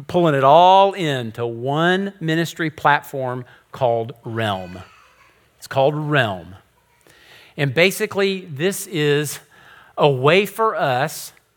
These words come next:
to accomplish the mission with great communication.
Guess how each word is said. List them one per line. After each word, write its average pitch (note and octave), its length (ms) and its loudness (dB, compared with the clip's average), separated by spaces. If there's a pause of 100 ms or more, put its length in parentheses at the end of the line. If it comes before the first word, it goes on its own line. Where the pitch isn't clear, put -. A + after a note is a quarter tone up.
(140)
to C#3+ 180 0
accomplish F#3+ 680 2
the G#3 140 -2
mission E3 760 0 (500)
with C3+ 380 0
great D3+ 440 2
communication. C3 920 -4